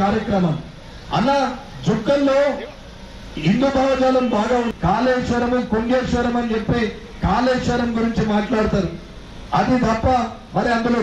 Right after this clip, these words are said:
నీళ్లు నింపొచ్చా, నింపితే బ్రిడ్జ్ ఉంటుందా, లేకపోతే కూలిపోతుందా, సుబ్బిలం సంగతి ఏంది, మేడిగడ్డ సంగతి ఏమది, అన్నారం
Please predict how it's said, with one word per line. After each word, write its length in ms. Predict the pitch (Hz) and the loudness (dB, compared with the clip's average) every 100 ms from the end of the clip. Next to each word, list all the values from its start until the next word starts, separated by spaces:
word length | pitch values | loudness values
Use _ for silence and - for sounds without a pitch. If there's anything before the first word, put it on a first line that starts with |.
| 185 | 2
నీళ్లు 220 | 214 247 208 | 2 2 0
నింపొచ్చా, 520 | 202 240 240 - 226 247 - - - | 0 0 -2 0 0 -2 -6 -14 -4
నింపితే 360 | 160 202 220 247 - | 0 0 0 0 2
బ్రిడ్జ్ 260 | 196 180 233 | 2 2 0
ఉంటుందా, 340 | 214 220 226 233 247 - - - | 0 0 2 2 -2 -8 -12 0
లేకపోతే 280 | 208 226 226 165 | 0 2 0 2
కూలిపోతుందా, 640 | 175 233 233 240 226 226 247 254 - - - | 2 2 0 0 0 2 0 -2 -10 -6 -2
సుబ్బిలం 360 | 185 240 247 196 | 0 2 2 2
సంగతి 300 | 226 226 208 214 | 0 0 0 0
ఏంది, 180 | 214 240 208 | 2 0 2
మేడిగడ్డ 380 | 214 240 247 247 - | 0 2 0 0 0
సంగతి 300 | 220 220 214 | 0 0 0
ఏమది, 260 | 202 202 214 247 208 | 2 2 0 0 -2
అన్నారం 360 | 185 233 254 | 0 2 2